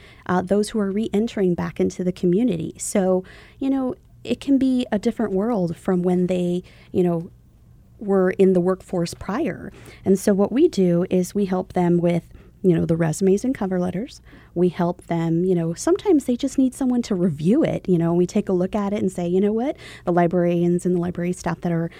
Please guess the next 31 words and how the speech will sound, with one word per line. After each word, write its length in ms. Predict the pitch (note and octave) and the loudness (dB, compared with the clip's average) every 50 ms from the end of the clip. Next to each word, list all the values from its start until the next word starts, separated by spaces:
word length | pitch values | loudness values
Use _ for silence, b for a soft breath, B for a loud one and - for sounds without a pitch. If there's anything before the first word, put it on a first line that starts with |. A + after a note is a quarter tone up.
| B B B B | B B B B
that 120 | - F3 E3 | -2 0 0
are 80 | E3 | 0
providing 480 | E3 - F#3 E3 E3+ E3+ E3 F3 F3 F3+ | -2 -2 -4 -2 -2 -2 0 2 2 2
the 80 | F#3 F#3 | 2 0
classes." 560 | - F#3 E3 E3+ - - - A#3+ D4+ - - - - _ - - _ - - - - _ - - | -2 -4 -4 -4 -4 -4 -4 -4 -4 -6 -10 -20 -20 _ -20 -20 _ -20 -20 -20 -20 _ -6 0
And 320 | A#3+ A#3 B3 B3 A#3+ - - - - - - - - - _ _ | 2 4 6 6 4 4 0 -10 -20 -20 -20 -20 -20 -20 _ _
honestly, 640 | - - - C4+ E4 D#4+ - - F4+ F4+ F4+ F4+ F4+ - | 0 2 2 2 2 0 0 0 4 6 6 4 4 2
I 80 | A3 G#3 | -2 -2
feel 180 | - - B3+ | -2 -2 0
like 240 | B3+ C4 B3+ - - B B B B | 0 0 -2 -4 -8 B B B B
it 120 | B C4 - | B -4 -2
gives 200 | - E4+ F4+ - | -2 -4 -4 -6
people, 440 | - - F#4 F#4 - E4 D4+ C#4 - - - - - - - | -4 -4 -4 -2 0 -2 -2 -2 -4 -8 -16 -20 -20 -4 0
you 140 | G3+ G#3 | 2 2
know, 40 | F3 | 2
first 320 | E3+ - A#3+ C#4+ - - - | 2 2 0 -2 0 -2 -4
of 100 | D3+ D3+ | -4 -2
all, 220 | D3+ D3+ D#3 E3 | -2 -2 -2 -2
it 140 | - F#3+ F#3 | -2 -4 -2
takes 260 | - A#3+ - - - | -2 -4 -4 -4 -12
courage 440 | - - F#3 F3 E3 D#3+ D#3 E3 - | -4 -2 0 0 0 0 -2 -4 -6
to 100 | - F3 | -6 -4
be 140 | F3+ F3 E3+ | -2 -2 -2
able 120 | E3 D#3+ | -2 -2
to 80 | D#3+ E3+ | -4 -4
come 220 | - - E3+ E3+ | -2 0 0 2
in 60 | E3 E3 | 2 2
and 160 | D#3+ E3+ - | 0 -2 -2
say, 180 | - F3+ E3 E3 | -2 -2 0 0
you 140 | E3 E3+ E3+ | 2 2 0
know, 260 | E3 D#3+ D#3+ D#3 | 0 0 -2 -4